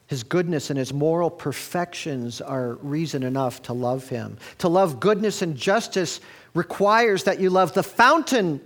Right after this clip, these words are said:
and the source of goodness and justice, and that's a holy and just God who does not show partiality nor take a bribe. Comes directly from God. All those virtues that humans have come from God.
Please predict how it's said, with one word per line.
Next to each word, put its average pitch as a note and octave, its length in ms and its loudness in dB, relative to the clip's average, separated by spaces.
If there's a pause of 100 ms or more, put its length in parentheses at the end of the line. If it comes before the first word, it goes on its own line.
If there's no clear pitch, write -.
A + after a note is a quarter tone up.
(140)
and G3 120 4
the F#3+ 60 2
source C#4+ 480 4
of E3+ 160 0
goodness F#3 420 2
and E3+ 120 -2
justice, D#3+ 480 0
and E3 120 -2
that's F#3 320 -2 (560)
a D3+ 60 -2
holy D#3+ 340 -4
and C3 140 -6
just C3 300 -10
God A#2 320 -6
who A#2+ 160 -8
does C3+ 300 -6
not D3 180 -2
show B2+ 180 -6
partiality A#2 720 -6
nor A2+ 160 -10
take G#2 220 -10
a G#2 40 -12
bribe. F#2 380 -14 (920)
Comes C#3+ 180 -4
directly G3 440 0
from G3 200 -4
God. F3 360 2
All F3+ 120 2
those A#3+ 200 -2
virtues A#3+ 680 -4
that A3+ 140 -4
humans A#3+ 320 -4
have A3+ 320 -2
come G#3 160 -2
from G3 200 -4
God. E3 520 2